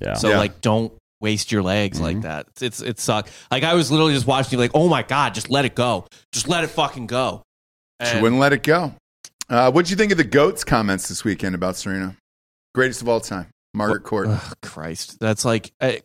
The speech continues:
Speaker 2: counting that, th-, I mean, she's tied with Margaret Court for Open Era wins, so that's like saying, like, the Bears are dope 'cause they have N F L champi-, pre-merger N F L championships or so-, I, I, it's
Speaker 1: Well, kinda. That's not, that's not a great comparison 'cause the Bears are still playing. They just suck now.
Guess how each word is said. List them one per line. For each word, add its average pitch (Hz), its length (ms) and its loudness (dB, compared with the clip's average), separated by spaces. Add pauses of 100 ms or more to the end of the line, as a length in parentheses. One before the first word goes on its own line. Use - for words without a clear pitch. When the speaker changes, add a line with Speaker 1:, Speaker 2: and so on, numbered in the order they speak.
(120)
Speaker 2:
counting 156 400 0
that, 127 360 0
th-, 131 140 0
I 139 80 2
mean, 139 140 0
she's 180 220 -2
tied 120 280 -2
with 120 140 -4
Margaret 117 260 0
Court 113 240 0
for - 240 -4
Open 107 260 2
Era 117 440 0 (300)
wins, 123 340 0
so - 100 -2
that's 113 220 0
like 113 180 0
saying, 104 480 0 (640)
like, 104 180 -6
the 104 80 -2
Bears 98 360 -2
are 101 60 -6
dope 98 340 0
'cause 95 140 -4
they 98 140 0
have 95 300 -2
N 101 120 -2
F 98 160 -4
L 98 160 -2
champi-, 101 400 -4
pre-merger 104 580 -2
N 104 140 0
F 98 120 -4
L 95 160 -2
championships 101 760 -6
or 101 60 -10
so-, - 120 -14
I, 107 100 -8
I, 101 160 -14
it's - 200 -20
Speaker 1:
Well, 156 140 6
kinda. 170 420 6
That's 143 240 4
not, 123 260 2
that's 127 220 2
not 131 140 4
a 101 60 2
great 87 420 -4
comparison 90 480 -4
'cause 87 160 -6
the 85 60 -6
Bears 92 280 -4
are 87 60 -8
still 90 200 -4
playing. 80 380 -4
They 76 120 -6
just 67 280 -12
suck - 240 -10
now. 50 340 -12